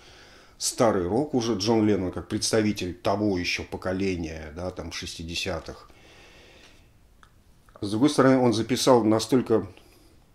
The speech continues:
современный и технологичный альбом, и, я повторюсь, он звучит до сих пор просто на ура. Ну, огромное количество муз-, ну, не огромное, но довольно большое количество музык-, у меня вкладочка помята, потому что это оригинальчик.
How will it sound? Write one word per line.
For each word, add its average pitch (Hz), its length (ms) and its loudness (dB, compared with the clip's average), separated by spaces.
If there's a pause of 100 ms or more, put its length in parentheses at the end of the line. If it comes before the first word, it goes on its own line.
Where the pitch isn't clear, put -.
(420)
современный 117 920 4
и 101 460 -2 (200)
технологичный 107 1120 0 (1000)
альбом, 117 560 -2 (800)
и, 104 100 -2
я 107 80 2
повторюсь, 113 380 -4
он 101 120 -2
звучит 107 460 -2
до 107 140 2
сих 104 240 -6
пор 147 320 0 (100)
просто 101 480 -4 (760)
на 95 160 -2
ура. 110 380 2 (640)
Ну, 123 160 0
огромное 117 400 6
количество 110 400 2
муз-, 104 220 2
ну, 143 160 8
не 135 100 12
огромное, 151 480 8
но 117 100 4
довольно 117 320 4
большое 117 320 2
количество 104 380 -2
музык-, 107 240 -2
у 117 60 -2
меня 107 200 2
вкладочка 98 480 -2
помята, 139 520 2
потому 101 240 -4
что - 100 -6
это 95 160 -2
оригинальчик. 117 640 -2